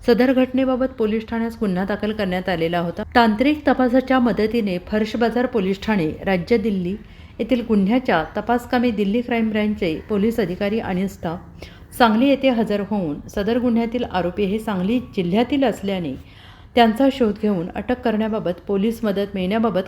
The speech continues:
कळवले होते. गुन्ह्याचे गांभीर्य ओळखून वरिष्ठांच्या आदेशाने पोलीस निरीक्षक सतीश शिंदे, स्थानिक गुन्हे अन्वेषण शाखा यांनी स्थानिक गुन्हे अन्वेषण शाखेकडील एक पथक तयार करून दिल्ली क्राईम ब्रँचच्या पोलीस स्टाफसोबत जाऊन गुन्ह्यातील असणाऱ्या आरोपीचा शोध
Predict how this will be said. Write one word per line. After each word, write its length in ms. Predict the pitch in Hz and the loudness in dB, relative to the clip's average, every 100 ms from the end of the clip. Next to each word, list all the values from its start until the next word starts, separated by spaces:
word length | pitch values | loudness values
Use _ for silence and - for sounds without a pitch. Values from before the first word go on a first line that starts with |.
| - | 0
कळवले 320 | 170 160 151 | 0 2 0
होते. 300 | 147 147 151 | -2 -4 -6
गुन्ह्याचे 440 | 151 165 190 220 | -4 -2 0 0
गांभीर्य 420 | 254 247 226 240 247 | 0 0 0 0 0
ओळखून 420 | - 180 180 220 | 0 -4 -4 -4
वरिष्ठांच्या 600 | 202 180 196 220 214 247 | -2 -4 -4 -6 -6 -4
आदेशाने 500 | 208 170 170 190 147 - - - - - | -4 -4 -4 -4 -6 -8 -16 -20 -16 2
पोलीस 340 | 240 262 285 | 6 6 4
निरीक्षक 460 | 247 220 226 233 240 | 2 0 -2 -6 -6
सतीश 300 | 220 226 226 | -4 -6 -2
शिंदे, 260 | 233 226 | 0 0
स्थानिक 420 | 247 247 196 208 247 - | -2 -2 0 0 -2 -2
गुन्हे 200 | 226 226 | 0 2
अन्वेषण 460 | 233 180 208 240 247 | 2 2 0 0 0
शाखा 260 | 240 - 175 | -2 -2 -2
यांनी 400 | 180 170 160 226 - - - - | -2 -2 -4 -6 -10 -20 -20 -18
स्थानिक 340 | - 233 226 | 2 4 6
गुन्हे 220 | 277 285 294 | 6 6 6
अन्वेषण 420 | 240 233 226 240 | 4 2 0 -4
शाखेकडील 520 | 226 208 220 214 226 226 | -4 -6 -6 -4 -4 -4
एक 160 | 214 214 | -6 -4
पथक 320 | 202 226 247 | -4 -4 -2
तयार 180 | 226 190 | 0 0
करून 380 | 196 202 180 160 | -2 -2 -2 0
दिल्ली 280 | 190 185 247 | 0 2 0
क्राईम 320 | 247 233 226 | 0 -2 0
ब्रँचच्या 500 | 220 208 196 226 240 - - - - - | 0 -2 -2 -2 -4 -8 -20 -20 -20 -2
पोलीस 280 | 254 247 277 | 4 6 4
स्टाफसोबत 520 | 285 240 220 - 220 208 185 | 2 0 0 -2 -2 -2 -2
जाऊन 260 | 190 170 175 | -4 -4 -6
गुन्ह्यातील 500 | 180 190 233 277 247 - - | -4 -2 0 -2 -4 -10 -10
असणाऱ्या 540 | - 196 202 226 226 170 | -8 -4 0 0 0 -2
आरोपीचा 560 | - 190 208 233 226 240 | -2 -2 0 -2 0 -2
शोध 220 | 233 247 | 0 0